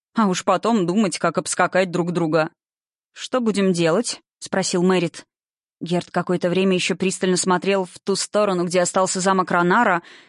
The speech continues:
потом с тонкой улыбкой проговорил. «Есть у меня один план». А в замке тем временем творился небольшой Армагеддон. Опрокинутая ванна, лужа на полу, разбитое окно и мечущая громы и молнии девица.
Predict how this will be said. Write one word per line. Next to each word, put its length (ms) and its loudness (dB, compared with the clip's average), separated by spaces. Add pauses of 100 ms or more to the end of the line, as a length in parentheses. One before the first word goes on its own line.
(160)
потом 260 2
с 80 -2
тонкой 360 2
улыбкой 440 0
проговорил. 640 -2 (680)
«Есть 360 -4
у 40 0
меня 280 4
один 280 0
план». 460 0 (1300)
А 100 2
в 40 2
замке 320 2
тем 200 2
временем 420 4
творился 460 0
небольшой 480 2
Армагеддон. 640 0 (300)
Опрокинутая 680 0
ванна, 360 4
лужа 320 0
на 100 0
полу, 360 0 (400)
разбитое 640 2
окно 320 4
и 120 2
мечущая 640 0
громы 420 2
и 40 2
молнии 400 2
девица. 540 -4